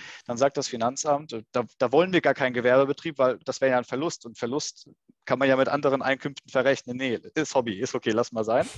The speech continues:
Kein Gewerbebetrieb, nennt man Liebhabereibetrieb. Das haben wir auch vorher schon so angenommen.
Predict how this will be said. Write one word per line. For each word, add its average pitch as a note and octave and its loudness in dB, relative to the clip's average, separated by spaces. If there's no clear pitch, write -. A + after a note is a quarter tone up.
Kein C#3+ 4
Gewerbebetrieb, A#2 0
nennt B2 -8
man B2+ 0
Liebhabereibetrieb. A2 0
Das G2 -6
haben B2 -2
wir B2 6
auch - 2
vorher C3 2
schon A#2+ -10
so A2 -2
angenommen. G#2+ -6